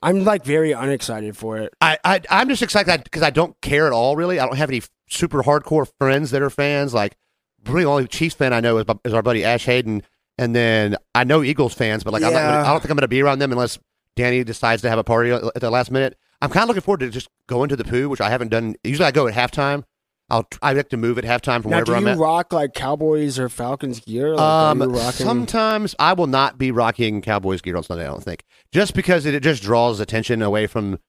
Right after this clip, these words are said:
Speaker 2: the game, and then I have to talk about the Cowboys. I don't wanna do that.
Speaker 1: Right, right, right,
Speaker 2: I,
Speaker 1: right.
Speaker 2: I'm a, w-, when, look, it's weird. Like, I'll wear Georgia Brave stuff all year round, regardless of the impact of the season. But the Cowboys stuff rarely makes an appearance in the spring and summer.
Speaker 1: Now the Eagles col-, so you can't really wear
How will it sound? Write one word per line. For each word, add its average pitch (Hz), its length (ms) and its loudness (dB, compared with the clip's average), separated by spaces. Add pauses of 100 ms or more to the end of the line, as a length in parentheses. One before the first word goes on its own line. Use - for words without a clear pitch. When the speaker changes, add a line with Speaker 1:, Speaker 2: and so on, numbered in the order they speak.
(200)
Speaker 2:
the 120 80 -2
game, 117 320 0
and 107 80 -2
then 117 100 0
I 117 40 2
have 117 120 0
to 107 80 -10
talk 107 220 -2
about 104 200 -2
the 110 80 -6
Cowboys. 110 420 0
I 110 80 -4
don't 117 120 -2
wanna 131 240 -2
do 131 60 -2
that. 127 140 0
Speaker 1:
Right, 127 280 -2
right, 104 300 -8
right, 95 280 -8
Speaker 2:
I, 185 80 0
Speaker 1:
right. 196 100 -10
Speaker 2:
I'm 247 180 2
a, 254 100 4
w-, 160 220 -2
when, 156 220 0
look, 147 220 -2 (240)
it's 151 160 -4
weird. 160 200 4
Like, 123 120 0
I'll 165 120 2
wear 156 120 2
Georgia 139 420 0
Brave 127 200 2
stuff 123 240 0
all 131 200 4
year 123 160 2
round, 120 300 0
regardless 113 360 0
of 113 100 0
the 107 100 0
impact 110 320 0
of 104 60 -2
the 98 60 -4
season. 113 300 -2
But 95 80 -4
the 92 80 -8
Cowboys 123 400 0
stuff - 260 -4 (560)
rarely 135 220 2
makes 117 240 -2
an 101 60 -2
appearance 104 420 -2
in 95 80 -2
the 92 80 -4
spring 101 320 -4
and 85 80 -8
summer. 73 380 -8 (240)
Speaker 1:
Now 156 160 0
the 147 200 0
Eagles 233 320 0
col-, 165 240 -4
so 175 140 -2
you 165 100 -4
can't 208 300 -4
really 170 240 -2
wear 139 420 0